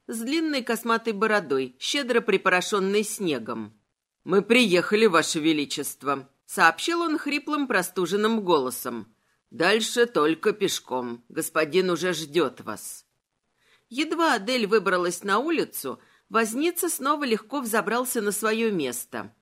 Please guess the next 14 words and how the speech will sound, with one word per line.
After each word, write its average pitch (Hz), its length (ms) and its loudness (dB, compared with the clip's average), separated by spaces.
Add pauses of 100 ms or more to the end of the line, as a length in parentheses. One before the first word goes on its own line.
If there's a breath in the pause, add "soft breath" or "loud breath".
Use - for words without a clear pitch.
и, 269 120 -6
дёрнув 175 480 2
поводья, 269 680 0 (260 loud breath)
направил 311 520 0
лошадей 240 520 0
обратно 226 440 0
в - 60 -10
сторону 190 520 2
леса. 131 500 -2 (600)
Ёжись, 285 680 -2
Адель 233 380 0
обхватила 208 600 -2
себя 185 360 0
руками. 131 580 -2